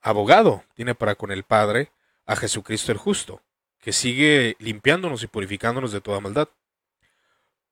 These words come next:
Pero la resurrección de entre los muertos trasciende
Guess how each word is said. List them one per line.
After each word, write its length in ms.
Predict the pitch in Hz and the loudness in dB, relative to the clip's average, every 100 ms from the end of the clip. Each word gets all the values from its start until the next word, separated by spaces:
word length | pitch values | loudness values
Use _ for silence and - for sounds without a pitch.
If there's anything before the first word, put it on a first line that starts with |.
| _ _ | _ _
Pero 400 | - 143 151 - _ _ | 4 6 6 4 _ _
la 200 | 135 151 | 6 8
resurrección 560 | 156 139 156 143 185 202 | 8 6 6 6 4 6
de 60 | |
entre 260 | 220 - 180 | 4 6 4
los 100 | 151 | 4
muertos 640 | 135 151 135 101 - - _ _ _ _ _ _ _ _ _ _ _ _ _ | 4 2 2 -2 -4 -6 _ _ _ _ _ _ _ _ _ _ _ _ _
trasciende 960 | 156 120 - - 180 220 143 107 90 | 6 8 6 6 6 6 2 2 -2